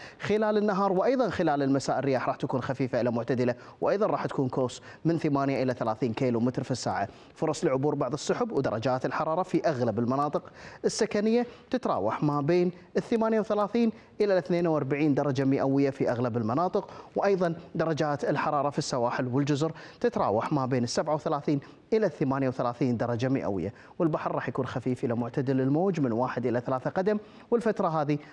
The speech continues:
من فترات الفساد، أولا راح يكون من واحد إلى ثلاثة، وواحد إلى أربعة قدم، والأجواء راح تكون مناسبة للي بينزل بحر. المد الأول بإذن الله الساعة تسعة وخمسين دقيقة صباحًا، والمد الثاني الساعة أحد عشر مساء،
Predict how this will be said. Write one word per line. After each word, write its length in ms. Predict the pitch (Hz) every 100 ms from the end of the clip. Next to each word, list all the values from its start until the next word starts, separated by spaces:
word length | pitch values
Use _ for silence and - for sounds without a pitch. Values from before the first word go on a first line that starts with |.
| -
من 80 | 160
فترات 420 | 151 147 127 131
الفساد، 440 | 147 139 - 95
أولا 240 | 135 135 120
راح 160 | 120
يكون 220 | 135 127 104
من 60 |
واحد 280 | 117 127 131
إلى 100 | 135
ثلاثة، 380 | - 135 135 151 - -
وواحد 480 | 135 139 143 - 113
إلى 260 | - 151 117 -
أربعة 360 | 147 143 147
قدم، 340 | 135 151 160 175 - - -
والأجواء 300 | 160 139 123
راح 100 | 110
تكون 240 | 147 139
مناسبة 380 | 131 127 - 120
للي 100 | 113
بينزل 320 | 110 123 120
بحر. 280 | 123 - 165 - - -
المد 280 | 127 127 110
الأول 280 | 139 139
بإذن 200 | 131 143
الله 100 | 170
الساعة 240 | 170 - 156
تسعة 300 | - - 156
وخمسين 380 | 156 160 190 165
دقيقة 260 | 170 185
صباحًا، 420 | 175 185 220 175 127 - - -
والمد 260 | 240 196
الثاني 220 | 165 147
الساعة 200 | 127 -
أحد 140 | 110 139
عشر 360 | 123 123 - 110
مساء، 360 | - 160 151